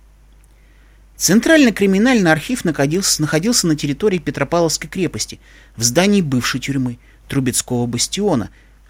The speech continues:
куда перебрался сразу после войны. Почему именно туда, не знаю. Возможно, микроклимат старого царского сизо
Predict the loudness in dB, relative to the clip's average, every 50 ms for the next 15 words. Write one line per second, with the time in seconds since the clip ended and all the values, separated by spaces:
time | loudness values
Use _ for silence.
0 | _ -14 -8 -4 2 4 6 6 6 6 2 -2 -2 0 2 0 0 0 0 2
1 | 2 2 2 2 0 0 0 0 2 2 2 2 2 -2 -6 -6 -6 -4 -4 -4
2 | -4 -2 -2 -2 -2 -2 -4 -6 -10 -16 _ _ _ _ _ _ _ _ _ _
3 | _ -20 -20 -20 _ _ _ -12 -6 0 2 4 6 6 6 4 4 6 6 6
4 | 6 6 4 0 -2 -2 0 0 0 0 -2 -2 -4 -4 -6 -10 -18 _ _ _
5 | _ -20 -20 -20 _ _ _ _ -6 -2 0 2 4 6 6 6 6 6 4 4
6 | 6 6 6 4 4 2 2 0 -2 -2 0 0 0 2 2 2 2 0 2 2
7 | 0 2 2 0 0 0 0 0 0 0 -2 -2 -2 0 0 0 0 -2 -2 2
8 | 2 2 2 2